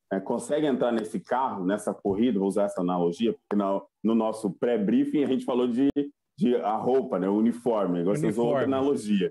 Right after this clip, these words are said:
Speaker 2: É.
Speaker 1: né? Você usou outra analogia aqui, né, que é a do, da corrida. Então, nessa corrida que a gente desenhou ali na virada do século,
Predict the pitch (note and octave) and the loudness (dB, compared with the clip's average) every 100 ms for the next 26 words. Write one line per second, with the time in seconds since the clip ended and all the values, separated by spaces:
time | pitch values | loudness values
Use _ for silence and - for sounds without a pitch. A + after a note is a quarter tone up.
0 | - C#3+ C#3 C3 A2 G#2+ C#3+ D#3+ - _ | -2 0 2 0 0 0 0 -2 -10 _
1 | _ G2+ G#2+ A2+ A2 A#2 B2+ C#3 C3+ C#3+ | _ -2 0 0 2 2 2 0 0 2
2 | C#3 B2+ B2 C3 A2+ G2+ E2 - _ F#2+ | 2 2 2 2 0 0 -2 -4 _ -4
3 | G#2+ - G#2+ G#2+ A#2 A#2 G#2 G#2+ - B2 | -2 0 0 2 2 2 2 0 -2 0
4 | A2 F#2+ E2 E2+ B2+ B2+ E3 A3+ - - | 2 2 0 -2 0 2 2 0 -2 -2
5 | C3 G#2 G#2+ A#2 C#3+ - - - - - | 0 2 0 0 -4 -14 -20 -20 -10 -8
6 | - - _ A#2+ A#2 B2+ B2 A#2 - - | -6 -8 _ -2 0 0 2 0 0 -4
7 | G#2 - G#2 F#2+ B2+ C3+ A#2+ A#2 D#3 D#3+ | -6 -6 -4 0 0 2 2 2 2 -2
8 | - G#2+ A#2 A2 A2 A#2 G#2+ G2 F#2+ - | -2 0 2 2 0 0 0 -2 -4 -2
9 | C3+ C#3+ - E2+ | 0 0 -2 -4